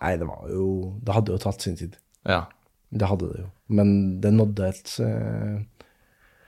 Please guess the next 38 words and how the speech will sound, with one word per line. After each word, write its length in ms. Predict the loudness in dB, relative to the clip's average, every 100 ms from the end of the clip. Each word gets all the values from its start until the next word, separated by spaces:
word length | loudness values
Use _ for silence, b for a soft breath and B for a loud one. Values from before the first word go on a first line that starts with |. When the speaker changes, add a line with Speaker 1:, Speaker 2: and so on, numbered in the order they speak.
| b b b b _
Speaker 1:
jeg 20 | 2
har 100 | 6
ikke 100 | 4
lyst 100 | 4
til 80 | 0
å 40 |
si 160 | 4 4 4 0 -2 -4
toppunkt. 580 | -6 -12 -4 -2 -2 -6 2
Det 80 |
nådde 280 | 4 4 4
et, 220 | 2 2
eh, 540 | 2 2 0 -4 0 0
et, 140 | 0
et, 220 | -2 -4 -4 -2
det 120 | 0
nådde 380 | 2 0 0 0
et, 320 | -2 -8 -4
eh, 500 | -2 0 -2 -4 -6 -8 -10 -12 _
nei, 80 | 6
jeg 60 | 6
har 80 | 6
ikke 140 | 0
lyst 120 | -4
til 80 | -2
å 40 |
si 120 | 2 2
bunnpunkt. 580 | 2 0 -2 -6 -6 -10
Det 100 | 0
nådde 220 | 2 4 2
et 160 | -2 -2
toppunkt. 500 | -2 0 -6 -6 -20 _
Speaker 2:
Ja. 260 | 2 4 4 -2 -10
Speaker 1:
Ja. 100 | -10 -10 _ _ b b b b b b 4
For 80 | 6
jeg 80 | 8
mener 240 | 8 6
at 160 | 2 0
den 160 | -2